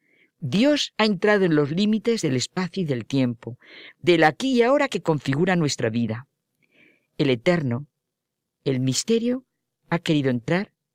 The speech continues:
en los límites del tiempo y del espacio, del aquí y ahora,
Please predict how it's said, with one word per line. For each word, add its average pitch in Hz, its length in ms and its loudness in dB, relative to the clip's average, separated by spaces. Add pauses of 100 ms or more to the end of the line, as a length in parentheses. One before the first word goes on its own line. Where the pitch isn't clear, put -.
(260)
en 135 160 0
los 127 160 0
límites 160 480 -2
del 110 180 -4
tiempo 151 320 -4
y 147 40 -2
del 117 160 -2
espacio, 117 580 -6 (380)
del 139 220 0
aquí 240 360 -2
y 190 140 -2
ahora, 117 360 0